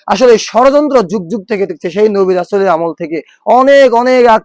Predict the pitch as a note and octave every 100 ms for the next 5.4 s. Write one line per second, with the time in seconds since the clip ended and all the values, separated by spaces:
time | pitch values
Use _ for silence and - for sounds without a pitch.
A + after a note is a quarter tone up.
0 | _ A#3 A3+ A3+ - G3+ G3+ A3+ G#3+ G3+
1 | F#3+ A3 G3 F3+ E3+ F3+ F3 F#3+ F3+ D#3+
2 | E3+ - _ G3 A3 C4 G#3+ F#3+ E3+ G3+
3 | G3+ D#3+ G#3 G#3+ E3+ F3+ F3+ F#3+ F3 F#3
4 | F3 F3 F3+ E3 E3+ F3 - _ - G#3
5 | E3 G3 G3 F3+